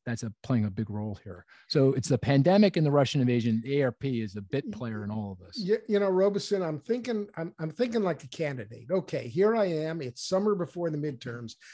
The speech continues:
Speaker 2: I'm getting ready to go out and speak to all my constituents. And I, it feels a little bit like I wanna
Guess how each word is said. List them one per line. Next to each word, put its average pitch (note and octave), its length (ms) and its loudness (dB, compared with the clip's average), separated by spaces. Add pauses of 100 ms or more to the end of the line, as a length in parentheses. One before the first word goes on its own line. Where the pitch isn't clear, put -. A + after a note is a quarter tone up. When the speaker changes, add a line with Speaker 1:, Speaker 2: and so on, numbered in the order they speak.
(180)
Speaker 2:
I'm D#3 120 -4
getting D#3+ 340 2
ready G3+ 300 2
to E3+ 80 -2
go E3+ 280 2
out E3 360 0
and C#3+ 260 -8 (220)
speak G3+ 440 -8
to E3+ 100 -4
all D#3 260 -2
my D#3 140 -2
constituents. C3+ 840 -8 (400)
And F3+ 300 0 (400)
I, G#3+ 60 -8 (100)
it F3+ 160 2
feels C4 400 0
a G3 40 2
little A3 280 4
bit G3 180 -2
like D#3+ 220 -2
I D#3+ 40 0
wanna E3+ 380 -2